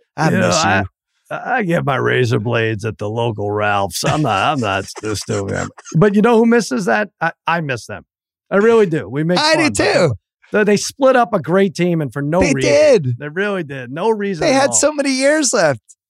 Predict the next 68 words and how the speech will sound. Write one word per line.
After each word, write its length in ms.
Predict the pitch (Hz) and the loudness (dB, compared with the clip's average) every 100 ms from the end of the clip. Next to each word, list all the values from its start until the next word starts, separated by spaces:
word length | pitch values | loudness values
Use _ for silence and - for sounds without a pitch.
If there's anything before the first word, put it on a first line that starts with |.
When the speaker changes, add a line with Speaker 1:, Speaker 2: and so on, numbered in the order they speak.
| 190 | -2
Speaker 1:
Al, 180 | 202 | 2
I 120 | 214 214 | 2 2
Speaker 2:
I 80 | |
like 180 | 196 233 | 2 2
Speaker 1:
just, 100 | 247 | 2
Speaker 2:
what 100 | 254 | 0
Speaker 1:
I 120 | 196 | 2
Speaker 2:
Buck 240 | 226 233 226 | 2 0 0
and 80 | 240 | 2
Aikman 400 | 269 - 226 151 | 2 0 -4 -2
did. 180 | 143 | -2
They 80 | 139 | -2
stuck 320 | 151 - 233 | -4 0 -2
together. 460 | - 202 254 233 139 | -2 -2 0 0 -2
Like, 160 | 139 139 | -4 0
"All 80 | |
right, 100 | 185 | 0
someone 260 | - 208 220 | 0 -2 0
else 240 | 226 220 | 0 -2
wants 320 | 214 214 247 262 | -2 -2 -2 -2
me. 120 | 254 | 0
All 100 | 202 | 2
right, 260 | 220 202 | 0 -2
Fox, 360 | - 170 196 - | -2 -2 -2 -2
you 100 | 190 | -2
either 140 | 208 | 0
resign 400 | 208 185 185 185 | 0 0 0 0
both 260 | 147 160 160 | 0 0 -2
of 100 | 143 | -2
us 240 | 156 196 185 | -2 -2 0
or 180 | 180 - _ | -2 -4 _
we're 120 | - 190 | -2 2
going 280 | 202 214 | 2 2
somewhere 340 | 185 226 220 233 | 0 0 2 2
else." 240 | 220 147 | 2 0
I 60 | 151 | -2
love 280 | 196 240 220 | 0 0 -2
that. 220 | 127 82 | -6 -8
That's 220 | 131 156 - | -6 -6 -4
great. 340 | 208 196 - _ | -2 -2 -4 _
And 80 | 123 | -4
not 220 | 165 185 | -2 -2
just 160 | - 147 | -4 -8
because 240 | 143 143 | -4 -6
Buck 280 | 110 143 120 | -4 -4 -4
mentioned 320 | 123 120 117 113 | -6 -10 -10 -10
me 100 | 107 | -8
on 200 | 101 95 _ _ | -10 -12 _ _
Monday 180 | 123 110 | -6 -4
Night 180 | 104 101 | -4 -6
Football 360 | - 101 92 92 | -6 -8 -8 -8
last 280 | 92 107 | -10 -10
week, 140 | - 101 - _ | -12 -12 -16 _
but 200 | 127 135 | -8 -6
no, 240 | 220 190 123 | -2 -2 0
Speaker 1:
Yeah, 100 | 147 | 0
Speaker 2:
it's 60 | |
Speaker 1:
that 100 | 143 | 2
Speaker 2:
great 80 | 190 - | 2 0
Speaker 1:
was 80 | |
Speaker 2:
that 80 | 120 | 0
Speaker 1:
nice 120 | 123 - | -2 0
of 60 | 123 | -4
Speaker 2:
they 20 | |
Speaker 1:
him. 60 | 101 | -4
Speaker 2:
stuck 280 | - 101 - | -6 -10 -10
together. 260 | 78 92 104 | -12 -12 -8
Yeah. 160 | 170 | -6